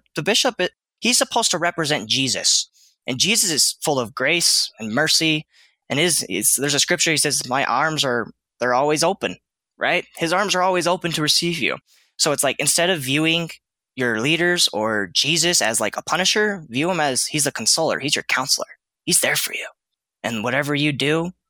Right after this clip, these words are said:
it's okay. Jesus has unconditional love for you. And I'd also, I mean, I'd teach 'em, or I might say, I might use the parable of the bicycle. And it's like, whenever you fall off a bike, it's like sin. And it's like, well, it,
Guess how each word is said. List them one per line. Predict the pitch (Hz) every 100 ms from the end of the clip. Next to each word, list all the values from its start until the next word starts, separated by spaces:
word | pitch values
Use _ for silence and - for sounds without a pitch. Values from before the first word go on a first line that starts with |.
| _ - -
it's | -
okay. | 160 - 294 147 _ _ _ _ -
Jesus | 165 190
has | 202 160
unconditional | 185 226 175 180 175 160
love | 160 156
for | -
you. | 101 80 - _ _ _ _ _ -
And | 120 120 113 - -
I'd | 143
also, | 151 170 - 175 160 151 139 _ -
I |
mean, | 135 139 127 - _ _ _
I'd | 131 -
teach | 151 143 147
'em, | 139 131 - _ _ _
or | 117
I |
might | 123 135
say, | - 135 127
I | -
might | 151 190 -
use | 160 151
the | 143
parable | 160 160 147 143
of | 123
the |
bicycle. | 120 135 - - 170 156 - - -
And | 135
it's | -
like, | 131 123 - - _ _ _ _
whenever | - 156 170
you | 165 160 143
fall | - 160 160
off | 156
a | 143
bike, | 120 147 143
it's | 147 -
like | 147
sin. | - 160 151 143
And | 135
it's | 127 -
like, | 123 110 -
well, | 143 139
it, | 110